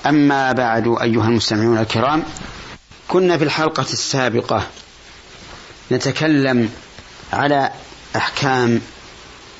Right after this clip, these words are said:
هذه الآية الكريمة: "إن الدين عند الله الإسلام، وما اختلف الذين أوتوا الكتاب إلا من بعد ما جاء-، ما جاءهم العلم بغيا بينهم، ومن يكفر بآيات الله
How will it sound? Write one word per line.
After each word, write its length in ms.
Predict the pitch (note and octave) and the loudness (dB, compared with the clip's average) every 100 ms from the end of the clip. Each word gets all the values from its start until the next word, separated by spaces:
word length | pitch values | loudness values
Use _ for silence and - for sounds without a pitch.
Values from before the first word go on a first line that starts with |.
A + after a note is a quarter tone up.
| - - - | -20 -20 -12
هذه 340 | - C#3+ C3 B2 | -4 0 2 2
الآية 320 | A#2 B2+ A2+ | 2 0 -2
الكريمة: 560 | G#2 A#2+ B2+ A#2 A2 - - - - - - - | -2 0 2 2 0 -4 -16 -20 -20 -20 -18 0
"إن 180 | C#3+ C3+ | 4 4
الدين 340 | B2 A#2+ C#3 | 2 2 2
عند 220 | A#2+ B2+ | 2 2
الله 240 | A#2+ C#3 B2 | 2 0 0
الإسلام، 680 | A#2 - C3+ D3 D#3 E3+ - - - - - | -2 -2 -2 0 2 2 0 -8 -20 -10 -2
وما 140 | C3+ | 0
اختلف 400 | C3 - D3+ B2 | 0 0 0 2
الذين 360 | A#2 A#2 C3 C3 | 2 2 2 2
أوتوا 280 | A#2+ G#2+ A#2 | 0 0 -2
الكتاب 380 | - C3 C3+ | -2 -2 0
إلا 300 | B2+ A#2 A#2+ | 0 2 2
من 140 | A#2+ A#2 | 2 2
بعد 200 | C3+ A#2 | 2 2
ما 200 | A#2 A#2 | 2 2
جاء-، 400 | A#2 C#3 A#2 A#2+ - - | 0 0 -2 -4 -6 -6
ما 140 | C3 B2 | 0 0
جاءهم 440 | G#2+ C3 A#2+ B2+ | 0 0 2 2
العلم 400 | G#2+ C3 B2+ C3+ - - - - - - | 2 2 4 2 0 -10 -14 -14 -16 -2
بغيا 260 | C#3+ C3+ A#2+ | 0 2 2
بينهم، 540 | A2 B2+ C3 D3+ F3 - - - - | 2 2 2 2 2 -2 -14 -18 -6
ومن 220 | - C3 C3 | 0 2 2
يكفر 300 | C#3+ - A#2+ | 0 0 0
بآيات 440 | A2+ B2+ B2 - | 2 2 0 0
الله 340 | A2 A#2+ A#2 | 0 0 0